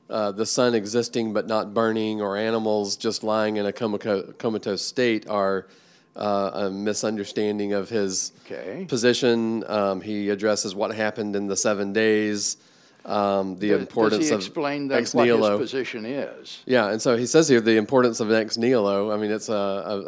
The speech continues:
Speaker 1: a kind of a big
Speaker 2: Okay.
Speaker 1: heading here, but he talks about that, um, some believe that Genesis one must be interpreted in material terms, lest we forfeit the important doctrine of creation ex nihilo. This is not true.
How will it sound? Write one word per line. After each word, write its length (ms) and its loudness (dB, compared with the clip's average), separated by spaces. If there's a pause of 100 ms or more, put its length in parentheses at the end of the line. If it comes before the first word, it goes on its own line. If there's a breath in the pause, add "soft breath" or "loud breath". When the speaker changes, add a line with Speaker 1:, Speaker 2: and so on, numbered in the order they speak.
Speaker 1:
a 40 -4
kind 160 -6
of 80 -4
a 60 -4
big 160 -2
Speaker 2:
Okay. 100 -8
Speaker 1:
heading 240 -2
here, 300 -2 (500 soft breath)
but 120 2
he 80 6
talks 320 2
about 340 2
that, 300 0 (480 soft breath)
um, 500 0 (880 loud breath)
some 220 4
believe 300 8
that 100 2
Genesis 440 2
one 280 6
must 260 2
be 120 2
interpreted 520 0
in 140 0
material 500 2
terms, 420 0
lest 280 0
we 80 -4
forfeit 480 -2
the 420 -2 (300 soft breath)
important 460 0
doctrine 420 0
of 160 -6
creation 560 0
ex 200 -4
nihilo. 480 2 (360 loud breath)
This 160 2
is 120 0
not 280 2
true. 380 2